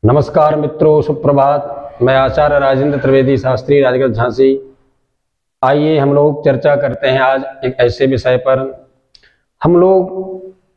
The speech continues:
मकान बनाते हैं, लेकिन उस मकान में भगवान का जो मंदिर है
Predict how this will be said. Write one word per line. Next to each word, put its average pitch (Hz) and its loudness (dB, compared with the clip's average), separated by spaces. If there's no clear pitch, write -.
मकान 156 2
बनाते 147 0
हैं, 147 -4
लेकिन 139 2
उस 135 -2
मकान 131 0
में 143 2
भगवान 139 0
का 139 -2
जो 127 0
मंदिर 135 2
है 131 -6